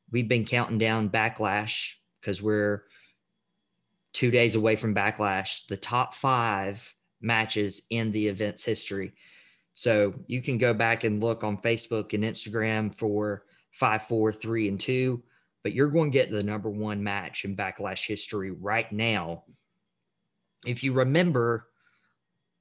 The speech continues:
a couple weeks ago, we had an episode called The Twenty Years of Orton and mentioned a match that put Randy Orton on the trajectory that he was. So Orton was made a star in this match.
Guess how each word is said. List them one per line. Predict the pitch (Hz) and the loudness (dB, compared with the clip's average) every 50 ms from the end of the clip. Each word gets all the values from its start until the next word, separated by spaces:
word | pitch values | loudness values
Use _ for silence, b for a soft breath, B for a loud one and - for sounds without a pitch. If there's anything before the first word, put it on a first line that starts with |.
| _ _ | _ _
a | - | -2
couple | - 139 127 135 127 117 | 0 0 2 2 2 2
weeks | 127 127 120 120 - | 2 2 2 0 0
ago, | 123 120 123 120 117 117 | 0 2 4 4 4 2
we | 120 120 | 2 0
had | 123 117 117 117 | 0 0 0 0
an | 113 113 | 2 2
episode | 110 113 - 113 110 - - 113 110 110 110 107 | 0 0 -2 -2 -4 -2 0 0 2 2 0 -2
called | - - 107 104 87 | -2 -2 -2 -2 -2
The | 110 | -4
Twenty | 92 - - 117 113 110 107 | -8 -8 -4 -4 -2 0 0
Years | 104 107 110 110 101 - | 0 0 0 0 0 -2
of | 117 95 104 | -2 -2 0
Orton | 107 110 104 - 104 104 101 92 b b b b b b b b b _ _ | 2 2 0 0 -2 -2 -4 -4 b b b b b b b b b _ _
and | - 101 101 101 104 | -4 -2 0 0 2
mentioned | 107 113 107 - 107 101 101 | 0 0 0 0 0 0 0
a | 98 | 0
match | 101 101 101 104 101 101 - - | 0 0 0 0 -2 -2 -4 -4
that | - 101 90 - - | -4 -4 -4 -4 -2
put | - 113 110 - | -2 -2 -2 0
Randy | 98 107 107 107 104 104 107 | 0 0 0 0 0 0 0
Orton | 104 107 - 101 101 101 | 0 0 0 -2 -4 -4
on | 80 98 104 | -4 -4 -4
the | 98 | -4
trajectory | 90 - - 95 92 - 107 107 104 - - 101 101 98 98 98 - - | -6 -6 -8 -6 -4 -2 -2 -2 -2 -4 -4 -2 -2 -2 -2 -4 -8 -10
that | 90 101 98 98 - | -8 -8 -6 -8 -6
he | - 113 98 | -4 -4 -4
was. | 92 95 98 110 95 90 92 - - - - - b b b b b b b b b b _ _ _ - | -4 -2 -2 -2 -2 -2 -4 -4 -4 -4 -6 -6 b b b b b b b b b b _ _ _ -8
So | - - 143 123 110 101 98 101 101 - _ _ _ _ _ _ _ _ _ _ _ _ _ _ _ _ _ _ | -2 2 4 4 6 4 4 2 0 -6 _ _ _ _ _ _ _ _ _ _ _ _ _ _ _ _ _ _
Orton | - 110 107 - 110 | -4 -4 -2 -2 -2
was | 110 101 90 | -2 -2 -2
made | 113 113 110 | -2 -2 -2
a | 95 | -2
star | - - - - 107 107 110 110 107 | -2 0 0 2 4 4 4 4 4
in | 107 104 107 | 2 2 0
this | 107 101 - - | 0 -2 -2 -2
match. | 113 104 107 104 104 - - - - - - - | -2 -2 -2 -2 -2 -4 -6 -6 -8 -8 -10 -14